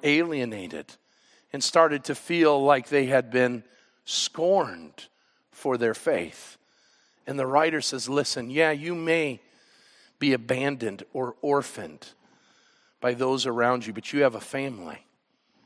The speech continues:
And it's this family of brothers and sisters. But notice what this commonality is in.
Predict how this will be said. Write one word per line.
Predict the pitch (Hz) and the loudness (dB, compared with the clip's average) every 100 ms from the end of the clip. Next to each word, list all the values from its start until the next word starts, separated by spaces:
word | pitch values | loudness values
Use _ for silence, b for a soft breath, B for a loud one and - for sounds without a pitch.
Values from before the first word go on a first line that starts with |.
| _ _ _ _ _ _ _ _ _ _ _ _ _ - | _ _ _ _ _ _ _ _ _ _ _ _ _ -6
And | |
it's | 160 - | -4 -2
this | 147 131 | -2 -4
family | - 170 170 175 160 135 | -4 -2 0 2 2 4
of | 127 117 110 - - _ | 2 0 -6 -20 -20 _
brothers | 127 131 139 131 113 | 0 2 4 0 -4
and | 117 | -6
sisters. | - 156 - - 78 - - - - _ _ _ _ _ _ _ _ _ _ | -2 -2 -2 -4 -8 -10 -10 -10 -12 _ _ _ _ _ _ _ _ _ _
But | 180 | -2
notice | 180 202 247 262 - - - | 4 4 4 2 0 -4 -8
what | 277 208 175 196 190 | -16 -4 2 2 2
this | 180 - - | -2 0 -4
commonality | - 190 175 170 190 202 143 123 | 2 4 4 4 4 2 0 -2
is | 127 127 | -4 -2
in. | 196 196 98 | 0 0 -2